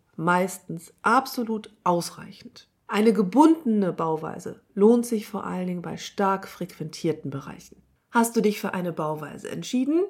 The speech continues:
Dann bleibt jetzt noch die Qual der Wahl, welches Material du da bei dir im Garten jetzt verwenden willst. Wunderschön, Naturstein, Granit, Sandstein, Schiefer, sehr langlebig, sieht immer schick aus.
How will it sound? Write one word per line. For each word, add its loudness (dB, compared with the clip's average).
Dann 4
bleibt 0
jetzt -4
noch -4
die -4
Qual -2
der 0
Wahl, 0
welches 4
Material -4
du -2
da -4
bei -2
dir -8
im 4
Garten -6
jetzt -4
verwenden -6
willst. -20
Wunderschön, 4
Naturstein, -4
Granit, 4
Sandstein, -2
Schiefer, 2
sehr 8
langlebig, 2
sieht 0
immer 2
schick -4
aus. -8